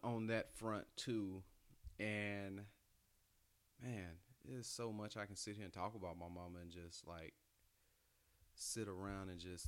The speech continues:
think about all the good times. And I think I might just do that here in a minute. I might even get, yeah, I might just do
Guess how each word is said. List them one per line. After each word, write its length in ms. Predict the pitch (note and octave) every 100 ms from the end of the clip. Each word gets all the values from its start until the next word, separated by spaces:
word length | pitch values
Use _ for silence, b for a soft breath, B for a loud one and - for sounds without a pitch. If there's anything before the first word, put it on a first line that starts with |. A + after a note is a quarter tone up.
| -
think 140 | F#2+ F#2+
about 140 | F#2+
all 180 | F#2 F#2
the 80 | E2+
good 260 | F#2+ G#2
times. 580 | - F#2+ F2 F2 F2 E2+
And 240 | E2+ E2 F2+ - - - -
I 40 | F#2
think 200 | F3 A3+
I 100 | A#2+
might 320 | G#2+ A2 A#2+ F#2
just 320 | F#2+ E2+ E2+
do 240 | G2 G2+ F2 E2+
that 300 | E2+ E2 - - _ _ _ _ _ _ _ _ -
here 320 | G2+ G#2+ F#2+
in 100 | F2
a 20 |
minute. 480 | E2+ F#2 F#2 F2+ C#2+ -
I 260 | E2 - G2+ _ b b b
might 220 | - - A#2+
even 420 | A2 G2+ G2 G2 - b b b - - -
get, 120 | G2+ F#2 - - -
yeah, 80 | - - - -
I 60 |
might 280 | - - C3
just 300 | G2+ F#2+ F#2
do 220 | G2+ G2